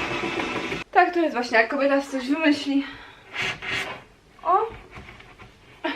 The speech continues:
Przecież ćwiczysz, Alice! Dajesz. Uff, jak to wyjąć? Też dobre pytanie.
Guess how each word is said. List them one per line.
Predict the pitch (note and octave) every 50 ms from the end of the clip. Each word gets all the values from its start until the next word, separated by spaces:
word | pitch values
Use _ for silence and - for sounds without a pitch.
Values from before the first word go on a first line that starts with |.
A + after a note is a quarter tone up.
| - - - - - - - - - - - - - -
Przecież | - C4+ C#4 - E4 C#4+ -
ćwiczysz, | - - - F4+ G4 - F4 E4+ - - -
Alice! | F4 F4 F4 E4 E4 - - - - - - - - - - - - - - - - -
Dajesz. | - F#4+ F4+ F4+ F4 E4 D4 C#4 C#4 - - - - - - - - - - - - - - - - - - - - - - - - - - - - -
Uff, | - D#5 D#5 D#5 - - - - - - - - - - - - - - -
jak | - D#4 D#4 -
to | - G4+
wyjąć? | F4+ G4+ G4 E4 B3 B3 A#3+ A#3+ - - - - - - - - - - - - - - - - - - - - - - - - - - - - - - - - - - - - - - - - - - - - - - - - - - - - - - - - - - - -
Też | - D#4 D#4+ D#4+
dobre | F#4 F4+ - C4 A#3+
pytanie. | - B3 B3 B3 A#3 G#3 G3+ G3 F#3+ G3+ G3+